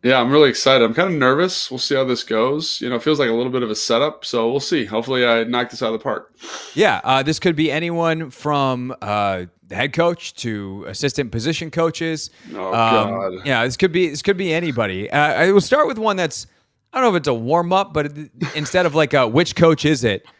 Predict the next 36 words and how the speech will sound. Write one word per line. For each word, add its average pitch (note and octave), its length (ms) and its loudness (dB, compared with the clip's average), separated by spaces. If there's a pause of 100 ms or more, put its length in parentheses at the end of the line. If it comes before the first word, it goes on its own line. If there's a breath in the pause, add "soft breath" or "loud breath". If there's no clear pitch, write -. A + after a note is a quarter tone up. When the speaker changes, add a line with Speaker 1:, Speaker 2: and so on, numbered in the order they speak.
(220 soft breath)
Speaker 2:
just F3 140 -8
kind A3 200 4
of, E3 120 2
uh, D#3 220 6
get E3 240 -2
your D3 80 -2
brain D3+ 320 2
going F3 320 0
situation. F3+ 680 -4 (260 soft breath)
Speaker 1:
Yep, C3 140 2
Speaker 2:
Uh, D3+ 260 6
Speaker 1:
okay. - 80 -10
Speaker 2:
so F#3 200 2
the D#3 140 -6
Commanders G#3 480 0
have G#3+ 100 -4
hired D#3 460 2
at A#2+ 180 -6
least C3 240 -6
one D3+ 520 -6
coach D3+ 440 -2
from C3 180 -8 (120)
every D#3 340 -2
division C3+ 500 -6
rival. A2+ 520 0 (560)
So B2 120 0
every E3 340 4
other F3 160 2
N D#3 160 -4
F D3 80 -4
C A#2+ 60 2
Speaker 1:
Okay. A#2 180 0
Speaker 2:
East D3 220 -6
team B2 380 -4
has A#2 140 -4
sent C#3 300 -2